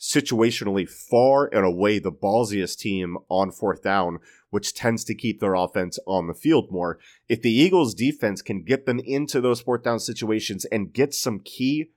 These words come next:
stops like they did early against the Seahawks, that could lead to some real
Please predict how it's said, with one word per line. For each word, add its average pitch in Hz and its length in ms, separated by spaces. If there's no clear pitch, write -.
stops 107 380
like 107 140
they 120 80
did 131 160
early 101 200
against 123 180
the 143 80
Seahawks, 87 540
that 120 220
could 117 140
lead 120 140
to 117 100
some 98 240
real 120 320